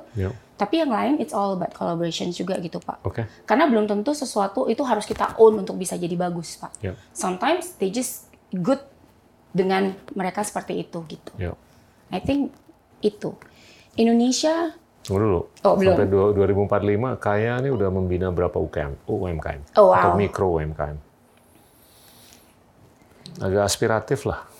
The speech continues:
Speaker 2: <laughs>
Speaker 1: Hah?
Speaker 2: Challenge-nya Bapak berapa?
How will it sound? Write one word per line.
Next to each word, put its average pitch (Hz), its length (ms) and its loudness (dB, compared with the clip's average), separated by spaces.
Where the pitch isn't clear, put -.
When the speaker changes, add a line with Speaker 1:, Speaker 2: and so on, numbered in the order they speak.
Speaker 2:
<laughs> - 1800 -2
Speaker 1:
Hah? 120 160 0
Speaker 2:
Challenge-nya 247 480 6
Bapak 233 240 8
berapa? 190 320 6